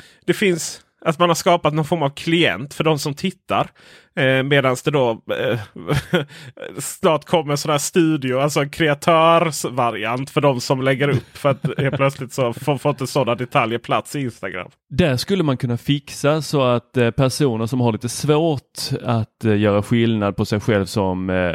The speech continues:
Speaker 2: då varumärke eller person, till exempel Linnea Claesson här då som har blivit anmäld för smygreklam, att hon faktiskt får hjälp att tagga in att det här är ett inlägg med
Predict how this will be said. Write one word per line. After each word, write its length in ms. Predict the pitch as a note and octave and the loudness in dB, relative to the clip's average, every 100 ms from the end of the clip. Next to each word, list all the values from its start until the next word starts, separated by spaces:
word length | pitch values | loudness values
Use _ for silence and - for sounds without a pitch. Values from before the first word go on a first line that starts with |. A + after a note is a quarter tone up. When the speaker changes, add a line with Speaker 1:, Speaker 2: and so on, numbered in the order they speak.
| - | -2
Speaker 2:
då 280 | F#2+ F2+ F2 | -4 -2 -4
varumärke 800 | F#2 G#2 G2+ F#2+ F#2 F2 - F#2 | -2 -2 -2 -2 -2 -4 -6 -2
eller 460 | F2+ E2+ F#2 E2+ F#2+ | -2 -2 -4 -4 -4
person, 640 | - A2 - A3 C#3+ G#2 | 0 0 2 4 4 2
till 160 | F#2+ G#2+ | 0 -2
exempel 380 | G2+ B2 F#2 F#2+ | 0 -2 -2 -2
Linnea 360 | F#2 F#2 F2+ | -2 0 -2
Claesson 720 | F#2 - D#3 B2 F#2+ - C#3+ | -2 0 2 4 2 0 0
här 180 | F3+ D#3+ | 2 2
då 100 | A2+ | 0
som 100 | G2+ | 0
har 60 | F#2 | -2
blivit 240 | F2+ F2+ | -2 -4
anmäld 480 | F#2 F#2+ G2 F#2 F2+ | -2 -2 0 -2 -2
för 260 | - A#2+ G2+ | -2 0 -2
smygreklam, 720 | - G#2 G2+ G2 - G2 F#2+ | 0 0 0 -2 -4 -4 -2
att 100 | A2+ | 2
hon 200 | D3 A#2+ | 2 2
faktiskt 300 | C3 A#2+ A#2 | 0 -2 -4
får 100 | A#2 | -4
hjälp 500 | A2 B2 A#2 B2 - | -4 0 0 0 -2
att 200 | A2+ - | -2 0
tagga 360 | B2 A2 G#2 A2+ | 0 2 2 0
in 240 | A#2 G#2 | 0 0
att 100 | G2 | -2
det 80 | G2+ | 0
här 240 | G2 F#2 | 0 0
är 300 | - G2 F2+ A2+ | 0 -2 0 -2
ett 100 | A#2+ | -2
inlägg 440 | B2+ A#2 A2+ G2+ | 0 2 0 0
med 260 | G#2 F#2+ | -4 -4